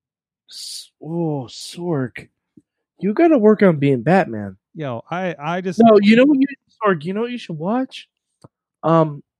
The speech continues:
Speaker 1: Xavier Woods on Up, Up, Down, Down
Speaker 2: <laughs>
Speaker 1: did a watch along of the first Batman Telltale game.
Speaker 2: Mm-hmm.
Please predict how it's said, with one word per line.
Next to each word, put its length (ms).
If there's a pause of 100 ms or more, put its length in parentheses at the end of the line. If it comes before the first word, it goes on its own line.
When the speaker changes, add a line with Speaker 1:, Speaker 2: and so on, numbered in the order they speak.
(140)
Speaker 1:
Xavier 380
Woods 640
on 180
Up, 140
Up, 140
Down, 220
Down 360 (580)
Speaker 2:
<laughs> 580
Speaker 1:
did 140
a 80
watch 460
along 580 (160)
of 340
the 160 (200)
first 360
Batman 480
Telltale 480
game. 320
Speaker 2:
Mm-hmm. 420